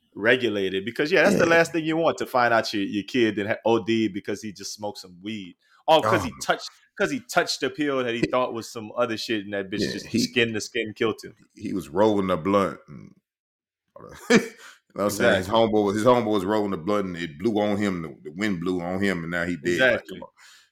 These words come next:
Speaker 2: That's,
Speaker 1: Yeah.
Speaker 2: that's crazy.
Speaker 1: Boy, I just need to get o-, get off that
Speaker 2: Well,
Speaker 1: old
Speaker 2: how,
Speaker 1: greedy
Speaker 2: well, how
Speaker 1: shit,
Speaker 2: you put
Speaker 1: man.
Speaker 2: that in there? If it, man, that's a lot to do.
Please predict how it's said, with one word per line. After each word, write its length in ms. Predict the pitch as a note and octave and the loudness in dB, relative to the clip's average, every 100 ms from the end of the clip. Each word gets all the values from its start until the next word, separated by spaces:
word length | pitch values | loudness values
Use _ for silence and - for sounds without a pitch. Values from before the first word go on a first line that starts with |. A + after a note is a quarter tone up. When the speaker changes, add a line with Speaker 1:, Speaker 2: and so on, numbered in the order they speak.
| _ | _
Speaker 2:
That's, 180 | - - | -10 -6
Speaker 1:
Yeah. 100 | F#2 | -4
Speaker 2:
that's 400 | D#2+ F2 - - - | -2 -4 -6 -12 -8
crazy. 420 | - C2 - - _ _ _ _ _ _ _ _ - | -4 -4 -6 -16 _ _ _ _ _ _ _ _ -6
Speaker 1:
Boy, 160 | B2 | 2
I 60 | B2 | 2
just 120 | A#2 | 2
need 100 | B2 | -2
to 120 | G#2+ G2 G#2 | -2 -4 -10
get 180 | G2 A#2 | -6 -2
o-, 200 | A2+ G#2+ G#2+ | 0 -2 -2
get 160 | B2 | 0
off 200 | C#3 C3 | 2 0
that 100 | B2 | 0
Speaker 2:
Well, 100 | A#2 | 2
Speaker 1:
old 80 | A#2 | 2
Speaker 2:
how, 60 | F2+ | 2
Speaker 1:
greedy 260 | A2+ C3 | 0 0
Speaker 2:
well, 100 | A2+ | 0
how 80 | - | 0
Speaker 1:
shit, 80 | D4+ | 4
Speaker 2:
you 80 | D4+ | 2
put 180 | - F#3+ | 2 2
Speaker 1:
man. 120 | D#3+ | 4
Speaker 2:
that 60 | E3 | 4
in 120 | B3+ | 2
there? 200 | D3 B2+ | 4 4
If 140 | B2 | 2
it, 80 | A#2+ - _ | -2 -10 _
man, 140 | A2+ A2+ | -10 -8
that's 140 | C3 - | -8 -8
a 60 | |
lot 200 | D#2+ D#2 | -6 -8
to 60 | - | -8
do. 260 | - G2 | -6 -6